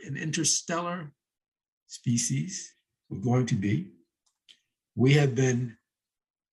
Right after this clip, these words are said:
uh, groomed for this for a long period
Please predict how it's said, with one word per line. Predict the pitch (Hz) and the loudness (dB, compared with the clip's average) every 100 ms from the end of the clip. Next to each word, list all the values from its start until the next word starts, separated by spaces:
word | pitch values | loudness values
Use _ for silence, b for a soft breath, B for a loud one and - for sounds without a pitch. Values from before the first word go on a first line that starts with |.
| _ _ _ _ 135 | _ _ _ _ -6
uh, | 110 107 95 - _ _ _ _ 104 | -4 -4 -8 -14 _ _ _ _ 2
groomed | 123 156 170 175 175 175 | 6 8 8 8 6 2
for | - 127 | 2 2
this | 131 139 - | 4 4 2
for | - 110 | 2 0
a | |
long | 117 127 131 | 0 0 -2
period | 139 131 | -2 0